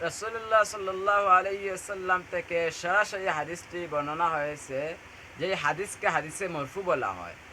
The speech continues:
এই হাদিসের মধ্যে কোনো ধরনের সন্দেহ নেই। রাসূলুল্লাহ সাল্লাল্লাহু আলাইহি ওয়াসাল্লাম ইরশাদ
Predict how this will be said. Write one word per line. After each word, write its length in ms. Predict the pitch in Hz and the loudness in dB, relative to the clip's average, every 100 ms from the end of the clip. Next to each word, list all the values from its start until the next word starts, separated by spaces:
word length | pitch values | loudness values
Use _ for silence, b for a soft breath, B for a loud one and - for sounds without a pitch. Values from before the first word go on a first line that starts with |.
| - - | -20 -4
এই 140 | 175 | 0
হাদিসের 560 | 214 175 175 196 240 226 | 2 4 2 0 -2 -2
মধ্যে 500 | 208 185 170 196 196 | -2 -2 -2 0 0
কোনো 200 | 185 180 | -2 -4
ধরনের 320 | 185 180 180 170 | 2 2 2 0
সন্দেহ 400 | - 147 147 135 | -4 -4 -2 -4
নেই। 200 | 107 95 - - - - - - - | -6 -10 -14 -20 -20 -20 -20 -20 -4
রাসূলুল্লাহ 720 | 151 151 214 226 220 220 226 | -2 -2 -4 -4 -2 2 2
সাল্লাল্লাহু 680 | 220 214 196 196 208 214 208 | 2 -4 -4 -4 6 6 8
আলাইহি 400 | 190 190 202 208 | 8 6 4 -4
ওয়াসাল্লাম 540 | 202 202 190 190 180 | -8 -6 -2 2 2
ইরশাদ 280 | 170 160 185 | 2 -4 -6